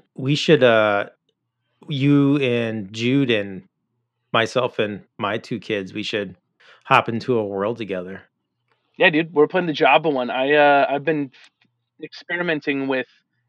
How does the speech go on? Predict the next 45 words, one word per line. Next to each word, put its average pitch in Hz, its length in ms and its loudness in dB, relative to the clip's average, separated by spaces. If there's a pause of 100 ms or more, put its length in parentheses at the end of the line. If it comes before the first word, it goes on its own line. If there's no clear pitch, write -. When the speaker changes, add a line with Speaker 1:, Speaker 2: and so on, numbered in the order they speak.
(280)
Speaker 2:
uh, 120 240 0
trying 147 180 -2
to 131 60 -6
see 156 120 -6
if 135 80 -4
I 131 100 0
could 117 140 -6
host - 520 -4
a 131 200 -4
server 127 640 -6
externally 147 520 -6
as 120 100 -12
well, 139 180 -2
'cause 123 160 -12
we 123 80 -10
just 113 200 -14
play 113 240 -12
in 117 120 -10
my, 113 300 -12 (440)
at 120 80 -12
my 113 100 -10
house. 113 400 -8 (220)
Speaker 1:
Yeah. 104 280 4
Speaker 2:
Um, 113 200 -4
but - 100 -16
if - 80 -14
I 151 100 -2
can 143 180 -4
figure 139 300 -2
out, 123 220 2 (100)
uh, 113 200 -6
external 123 420 -4
networking 120 500 -8
and 113 80 -12
hosting 120 440 -12
and, 113 120 -14 (120)
and 113 180 -16
getting 113 200 -12
that 110 200 -10
sorted, 131 400 -4 (160)
um, 104 360 -6 (480)
yeah, 147 120 -10
that'd - 140 -14
be - 60 -20
sweet. - 240 -12